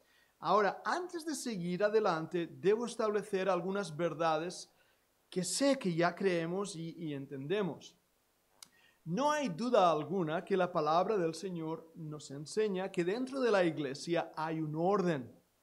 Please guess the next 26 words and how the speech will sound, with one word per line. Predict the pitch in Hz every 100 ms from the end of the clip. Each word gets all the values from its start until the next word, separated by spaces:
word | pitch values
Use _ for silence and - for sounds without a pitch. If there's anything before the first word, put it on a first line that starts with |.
| _ _
hay | 156 151
un | 143
orden. | 185 208 139 117 - _ _ _ _ _ _
Tenemos | - 180 180 202 202 220 220
que | - 202
darnos | 180 190 220
cuenta | - 208 208 220
que | 185
somos | 165 156 156 175
un | 170
cuerpo. | 226 226 208 - 117 - _ _ _ _
Y | 190
en | 202
este | 202 208 220 -
cuerpo | 208 214 214 196
en | 170 165
Cristo | - 196 214 - 247 233 - - -
todos | 185 247 233 240
somos | 226 240 226 165
de | 185
vital | 180 180 254 285 311
importancia, | 247 220 185 208 226 233 185
y | 156
nunca | 202 240 196
mejor | 170 170 190
dicho, | 226 185 165